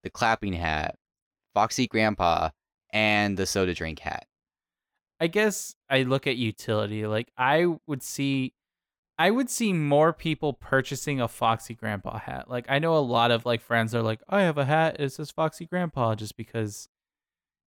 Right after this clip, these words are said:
Speaker 1: It's like a
Speaker 2: it's
Speaker 1: novelty
Speaker 2: funny.
Speaker 1: item.
Speaker 2: Yeah.
Speaker 1: Yeah.
Speaker 2: Like, it's, but it's, like, ironic, I guess. I don't know.
Speaker 1: It's like the
Speaker 2: Like,
Speaker 1: people
Speaker 2: I know
Speaker 1: have,
Speaker 2: a lot
Speaker 1: like,
Speaker 2: of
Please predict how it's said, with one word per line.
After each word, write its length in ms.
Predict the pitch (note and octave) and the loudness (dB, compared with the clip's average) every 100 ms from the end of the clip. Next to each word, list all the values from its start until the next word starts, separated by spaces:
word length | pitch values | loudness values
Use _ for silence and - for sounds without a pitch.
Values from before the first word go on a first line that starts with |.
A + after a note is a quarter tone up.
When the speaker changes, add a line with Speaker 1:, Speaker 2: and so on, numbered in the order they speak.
| _ | _
Speaker 1:
It's 60 | - | 4
like 140 | D3 | 4
a 20 | |
Speaker 2:
it's 60 | C#3 | 6
Speaker 1:
novelty 400 | C#3 A#2+ G#2+ F#2 | 4 4 2 2
Speaker 2:
funny. 40 | |
Speaker 1:
item. 360 | D#2 D#2 D#2 D2 _ | 0 -2 -6 -12 _
Speaker 2:
Yeah. 420 | - E3+ C3+ G2+ A2+ | -6 0 2 2 2
Speaker 1:
Yeah. 180 | F2 D#2+ - - | 0 0 -12 -2
Speaker 2:
Like, 200 | D3+ D3+ | 2 4
it's, 180 | D3 C#3+ - | 2 0 2
but 120 | E3 | 2
it's, 100 | D#3+ | 6
like, 280 | F3 D3 - _ _ _ _ - | 4 4 0 _ _ _ _ -8
ironic, 540 | A#2 A2+ C3+ E3 E3 | -2 2 4 4 0
I 100 | F3 | -4
guess. 300 | F3 F3 E3+ | -2 0 0
I 100 | - | 2
don't 140 | A#2 A2+ | 2 2
know. 260 | A2 A2+ - | 0 -2 -6
Speaker 1:
It's 80 | - | 0
like 140 | C3+ | 0
the 60 | A#2+ | 2
Speaker 2:
Like, 60 | A#2+ | 0
Speaker 1:
people 200 | A#2 A#2 | 2 4
Speaker 2:
I 60 | |
know 40 | A2 | 6
Speaker 1:
have, 80 | |
Speaker 2:
a 40 | D3 | 6
lot 60 | C3 | 6
Speaker 1:
like, 160 | G2 | 4
Speaker 2:
of 120 | A#2+ | 2